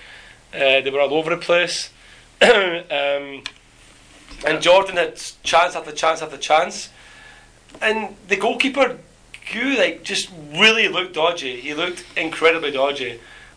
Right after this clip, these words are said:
Like, every ball that came in, he was dropping, he was flapping at. Uh, I hope that's not what our listeners do.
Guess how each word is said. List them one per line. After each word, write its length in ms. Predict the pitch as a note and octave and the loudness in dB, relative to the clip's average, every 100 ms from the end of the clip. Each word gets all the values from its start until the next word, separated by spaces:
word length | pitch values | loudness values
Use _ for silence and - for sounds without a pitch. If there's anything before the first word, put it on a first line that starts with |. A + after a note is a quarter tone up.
| - | -6
Like, 80 | F3+ | 0
every 180 | F3+ F3+ | 0 2
ball 220 | F3 F3 | 4 2
that 80 | D#3+ | 0
came 160 | D#3+ | -4
in, 100 | E3+ | -2
he 100 | E3 | -4
was 180 | C3+ C3 | -6 -4
dropping, 500 | D3+ D#3 D#3 E3 D#3 | 2 2 2 -4 -6
he 80 | C3+ | -8
was 160 | B2+ | -8
flapping 420 | - D3+ D3+ D#3+ D#3 | 0 2 2 2 4
at. 300 | D3+ D#3 - - - - _ - - | 4 2 -8 -20 -20 -20 _ -20 -8
Uh, 60 | C3 | -4
I 720 | C3 C3 C3 B2+ B2+ B2+ - | 0 0 0 0 -2 -6 -8
hope 120 | - | -2
that's 180 | G#3+ E3+ | -2 0
not 80 | D3+ | -2
what 100 | D#3 | 0
our 100 | B2 | -2
listeners 380 | C3 F#3 E3 | -2 -4 -4
do. 220 | E3 F3+ | -2 -4